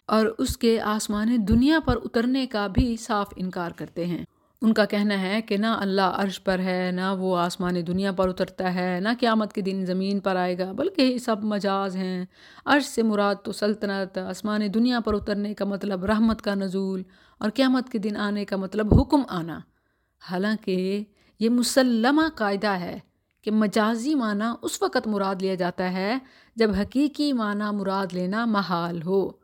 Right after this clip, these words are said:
جبکہ یہاں حقیقی معنی لینے میں کوئی مشکل نہیں۔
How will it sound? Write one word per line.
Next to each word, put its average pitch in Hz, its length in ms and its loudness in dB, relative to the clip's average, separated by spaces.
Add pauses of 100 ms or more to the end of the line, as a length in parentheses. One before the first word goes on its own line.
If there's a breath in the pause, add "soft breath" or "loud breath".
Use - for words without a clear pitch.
(680)
جبکہ 311 400 2
یہاں 226 580 2
حقیقی 294 460 2
معنی 214 400 0
لینے 196 280 -4
میں 240 220 0 (100)
کوئی 214 340 4
مشکل 254 400 0
نہیں۔ - 200 -6